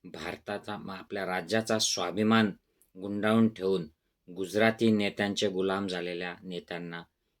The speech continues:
ह्या मिंदे झालेल्या ह्या लोकांना, यांना धडा शिकवा आणि जे लोक आपल्या राज्याच्या स्वाभिमानासाठी लढाई लढतायत, संविधानासाठी लढाई लढतायत, या लोकांना मतदान करा.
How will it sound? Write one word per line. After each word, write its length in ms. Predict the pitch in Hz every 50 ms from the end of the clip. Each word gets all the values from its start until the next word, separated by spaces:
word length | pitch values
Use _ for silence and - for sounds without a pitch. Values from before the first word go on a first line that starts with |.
| _ _ -
ह्या 220 | 85 87 90 90 90
मिंदे 360 | 98 101 101 104 98 107 104
झालेल्या 400 | 92 95 90 90 90 90 90 87
ह्या 120 | 87 87
लोकांना, 560 | 87 87 85 85 - - 87 85 85 85 82 85 _ _ _ _ _ _ _ _ -
यांना 240 | 90 90 90 90 85
धडा 240 | 85 87 92 101 95
शिकवा 400 | - - - - - 95 98 113 - _ _ _ _ _ -
आणि 280 | 87 87 92 101 104
जे 320 | 92 80 78 92 107 107 107
लोक 200 | 107 104 - 98
आपल्या 280 | 92 - 101 101 95
राज्याच्या 520 | 90 87 87 - - 107 107 107 - 113 110
स्वाभिमानासाठी 840 | - 110 101 95 101 95 98 98 98 95 - - 90 - 95 92 90
लढाई 260 | 87 85 90 87 85
लढतायत, 420 | 85 82 78 - - 82 82 85 - _ _ _ _ _ _ _
संविधानासाठी 760 | - - 90 95 113 110 120 120 120 117 113 107 - 104 98 95
लढाई 280 | 90 85 90 90 85
लढतायत, 360 | 85 85 80 - 87 87 101 117 _ _ _ _ _ _ -
या 240 | 90 87 98 98 104
लोकांना 380 | 104 101 92 - 98 92 92 90
मतदान 360 | 90 90 80 76 90 82 80
करा. 260 | 76 - 80 80 76